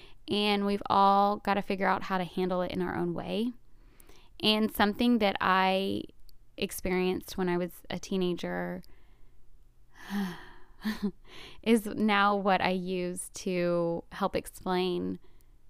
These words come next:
anxiety, the feeling of anxiety and how to get through anxiety, and how to kind of accept the fact that we all can get stuck there. I hate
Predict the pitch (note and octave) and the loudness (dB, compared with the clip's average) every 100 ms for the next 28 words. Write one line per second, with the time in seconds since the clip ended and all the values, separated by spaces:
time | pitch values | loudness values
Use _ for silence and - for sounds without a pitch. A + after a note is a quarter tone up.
0 | - - - - - - - G#3 G#3 E3+ | -20 -20 -18 -16 -16 -14 -2 2 2 0
1 | - - - - G3+ - C4+ C#4 C4 B3 | -2 -6 -8 -4 -2 0 4 4 4 4
2 | B3 A3+ G#3+ G#3+ G#3+ G#3+ - F3+ F3+ F3+ | 2 2 0 0 -2 -4 -2 -2 0 -2
3 | F3+ F3 F3+ - F#3 F3+ F#3 F3+ F3 F3 | -2 -2 -4 -2 -2 -2 -2 -2 -2 -4
4 | F3 - - G3+ G3+ G3+ G3+ - G3+ F#3+ | -6 -10 0 4 6 6 4 0 4 4
5 | F#3+ F#3 - - G3+ F#3+ F#3 F#3 F3+ F3+ | 4 0 -6 0 2 2 2 0 0 -2
6 | F3+ F#3 - C4 A#3 - - - G#3+ G3 | -6 -6 4 6 6 2 -4 -2 -2 -2
7 | F#3+ - A3+ - G3+ G#3 G#3 - F#3+ F#3 | -2 -4 -6 -4 -2 -2 -2 -2 -2 -2
8 | F#3 F#3 - G3 F#3 - - - - - | -2 -6 -6 -4 -2 -4 -6 -4 -4 -4
9 | - C#2 A1 F#3+ - - - - - - | -6 -6 -6 -10 -14 -20 -20 -20 -20 -20
10 | - - - - - F3+ F#3 B3 D4 - | -18 -16 -16 -14 -4 -2 0 0 -2 -8
11 | - - F3 G3 - - - | -12 -2 0 2 0 -2 -6